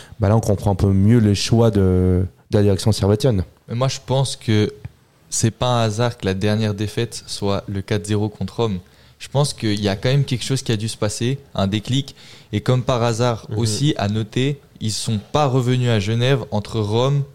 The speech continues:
Speaker 3: Ouais, ils sont
Speaker 2: et
Speaker 3: allés
Speaker 2: le
Speaker 3: à,
Speaker 2: match
Speaker 3: ils sont allés à
Speaker 2: qu'ils ont
Speaker 3: Lugano.
Speaker 2: joué à Lugano.
Speaker 1: Mhm.
Speaker 2: Et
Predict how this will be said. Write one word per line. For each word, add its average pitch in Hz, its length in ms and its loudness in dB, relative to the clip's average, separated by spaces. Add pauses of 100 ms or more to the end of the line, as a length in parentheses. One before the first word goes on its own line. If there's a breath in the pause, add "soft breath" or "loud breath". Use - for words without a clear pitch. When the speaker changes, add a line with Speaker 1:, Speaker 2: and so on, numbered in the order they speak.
Speaker 3:
Ouais, 107 400 0
ils 104 80 -10
sont 113 200 -4
Speaker 2:
et 120 120 2
Speaker 3:
allés 110 40 0
Speaker 2:
le - 60 2
Speaker 3:
à, - 40 0
Speaker 2:
match 127 240 2
Speaker 3:
ils - 100 -6
sont 110 80 -4
allés 104 100 2
à 101 40 2
Speaker 2:
qu'ils 107 140 2
ont 117 60 4
Speaker 3:
Lugano. 101 160 0
Speaker 2:
joué 120 260 0 (120)
à 110 100 0
Lugano. 110 480 -2 (300 loud breath)
Speaker 1:
Mhm. 120 120 4
Speaker 2:
Et 110 160 0